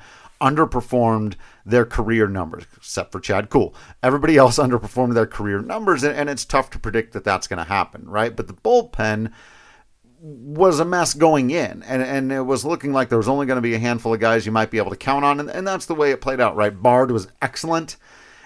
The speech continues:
Estevez ended up being very good. There were guys who had moments,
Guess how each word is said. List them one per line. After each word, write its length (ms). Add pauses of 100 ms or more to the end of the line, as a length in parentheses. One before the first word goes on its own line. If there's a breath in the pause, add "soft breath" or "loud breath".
Estevez 540
ended 200
up 140
being 160
very 240
good. 500 (480)
There 200
were 100
guys 480
who 160
had 380 (340 soft breath)
moments, 920